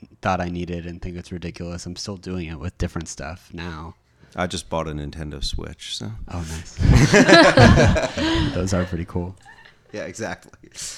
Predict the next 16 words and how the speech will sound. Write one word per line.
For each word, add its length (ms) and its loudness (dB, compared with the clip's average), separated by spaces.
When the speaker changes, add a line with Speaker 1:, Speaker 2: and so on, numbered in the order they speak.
Speaker 1:
Um, 680 -6
yeah, 300 4
I 40 2
don't 80 -2
know. 220 -2
I, 180 2
I 100 2
think 200 2
wealth 260 4
is 120 -6
tempting. 460 -2
And 140 0
then 140 2
what 100 2
about, 300 4
like, 360 -2